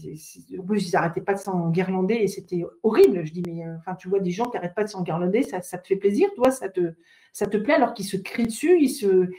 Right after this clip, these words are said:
ils s'insultent, ils s'injurient. Je, je vois pas ce qu'il y a d'intéressant. Et en fait, ils se modifiaient leur corps. Ils, donc, euh, des fausses lèvres, des faux seins, des fausses fesses, des faux cheveux, enfin, tout ce qu'on veut. Et tu as plein de gens dans la société qui font pareil.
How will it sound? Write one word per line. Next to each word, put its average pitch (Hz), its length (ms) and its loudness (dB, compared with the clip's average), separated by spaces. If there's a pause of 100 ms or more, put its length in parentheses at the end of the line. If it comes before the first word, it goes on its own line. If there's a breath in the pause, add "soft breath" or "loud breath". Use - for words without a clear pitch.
(160 loud breath)
ils 196 80 -8
s'insultent, 330 560 0
ils 226 60 -6
s'injurient. 208 760 2
Je, 185 260 -2
je 180 60 -2
vois 185 120 2
pas 208 160 2
ce 214 60 -14
qu'il 202 80 -4
y 196 60 -2
a - 20 -2
d'intéressant. 190 480 -4 (580 soft breath)
Et 214 120 0
en 208 100 0
fait, - 300 0
ils 262 80 -2
se 226 440 -2
modifiaient 269 520 2
leur 285 200 -2
corps. 214 380 0
Ils, 202 220 -8
donc, 202 320 -4
euh, 190 180 -2
des 190 120 -8
fausses 202 340 -10
lèvres, 269 280 2
des 208 120 0
faux 196 180 -8
seins, 262 440 -6
des 226 100 -4
fausses - 320 -12
fesses, 262 340 -2
des 202 240 -2 (360 soft breath)
faux 214 160 -8
cheveux, 254 420 -4
enfin, 208 160 -6
tout 233 100 -10
ce - 80 -12
qu'on - 120 -12 (120)
veut. 392 80 -4 (360)
Et 233 100 -6
tu - 180 2
as 226 80 6
plein 339 320 2
de 254 120 2
gens 247 220 0
dans 226 120 -2
la 196 100 -2
société - 560 -4
qui 294 120 -2
font 302 180 -2
pareil. 294 460 -2